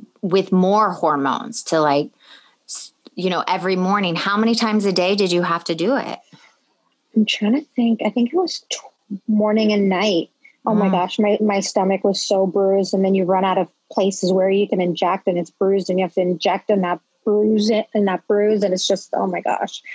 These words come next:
Speaker 2: Um, but I, I, I did one round of it, and I don't know how women do this more than once. Maybe some react differently, but to put your body through that, and, you know, it's like a roller coaster ride. It's,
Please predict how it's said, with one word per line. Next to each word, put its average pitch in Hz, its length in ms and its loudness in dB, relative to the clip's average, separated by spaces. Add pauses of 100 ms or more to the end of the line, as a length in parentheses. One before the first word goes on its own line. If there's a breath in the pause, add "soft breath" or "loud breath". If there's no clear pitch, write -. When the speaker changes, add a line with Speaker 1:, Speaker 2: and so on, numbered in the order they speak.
(340 loud breath)
Speaker 2:
Um, 220 480 0 (360)
but 208 200 0 (120)
I, 208 380 0
I, 214 280 0 (100)
I 208 40 0
did 202 200 0
one 196 260 0
round 202 340 2
of 220 100 -2
it, 226 220 0
and 190 300 -2
I 196 420 0 (360)
don't 196 260 0
know 190 160 2
how 185 160 0
women 190 320 2
do 185 160 0
this 190 220 0
more 190 160 0
than 190 160 0
once. 202 420 0
Maybe 190 440 0 (300)
some 185 540 0 (100)
react 190 560 0
differently, 233 600 0
but 185 280 0 (680 loud breath)
to 233 80 0
put - 200 -2
your 202 200 2
body 180 340 0
through 190 260 -2
that, 208 260 0
and, 185 460 0
you 196 100 0
know, 180 280 -2
it's - 160 -10
like 190 140 -2
a 185 40 2
roller 190 320 0
coaster - 380 -4
ride. 185 400 -2
It's, - 560 -8